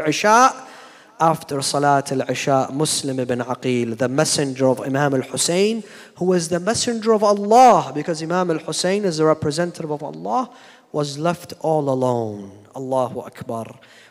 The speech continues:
Walking in the streets of Kufa, he arrived to the house of a woman. Her name was Taw'a.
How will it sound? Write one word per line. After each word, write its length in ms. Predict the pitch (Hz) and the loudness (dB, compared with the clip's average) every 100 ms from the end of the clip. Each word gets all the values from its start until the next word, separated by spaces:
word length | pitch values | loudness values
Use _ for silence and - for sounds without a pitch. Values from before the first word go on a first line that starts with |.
| _ | _
Walking 500 | 165 160 151 147 143 | 0 0 0 -4 -4
in 120 | 135 | -4
the 100 | 135 | -4
streets 520 | 123 - 151 143 120 | -4 -4 -4 -4 -4
of 220 | 123 117 - | -6 -8 -6
Kufa, 420 | 180 214 - 254 | -6 -6 -6 -4
he 140 | 214 | -2
arrived 560 | 147 139 151 165 165 - | 0 0 0 -2 -4 -8
to 100 | 131 | -8
the 100 | 131 - | -8 -8
house 240 | 147 143 | -8 -6
of 100 | 143 127 | -6 -6
a 60 | |
woman. 680 | 120 123 120 117 107 110 113 _ _ _ - | -4 -4 -4 -6 -10 -12 -20 _ _ _ -12
Her 140 | 143 | -8
name 280 | 139 139 131 | -6 -6 -4
was 220 | 120 120 | -4 -6
Taw'a. 840 | - 127 120 107 107 104 95 110 | -6 -2 0 0 -2 -8 -10 -14